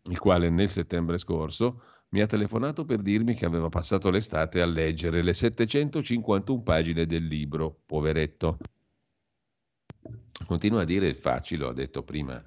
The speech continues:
nell'intervista alla signora Fagnani, lo dice anche nella sua rubrica su Libero,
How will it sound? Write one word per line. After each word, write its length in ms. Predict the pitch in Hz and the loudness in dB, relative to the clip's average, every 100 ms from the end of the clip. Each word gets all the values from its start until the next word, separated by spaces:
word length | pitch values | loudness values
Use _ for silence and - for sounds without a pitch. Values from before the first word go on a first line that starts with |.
| - - - | -20 -20 -8
nell'intervista 600 | 73 69 69 69 73 76 | -6 -4 -2 0 2 2
alla 100 | 76 | 2
signora 400 | 78 80 78 76 | 4 6 6 6
Fagnani, 580 | 76 78 87 78 69 - - - | 6 6 6 4 2 -4 -16 -10
lo 100 | 71 | -2
dice 260 | 71 82 80 | 2 2 2
anche 180 | 76 80 | 0 2
nella 220 | 73 73 | 2 2
sua 220 | - 80 | 4 4
rubrica 440 | 78 76 82 80 | 4 4 2 2
su 160 | 78 127 | 0 2
Libero, 480 | 104 78 82 92 | 4 4 4 2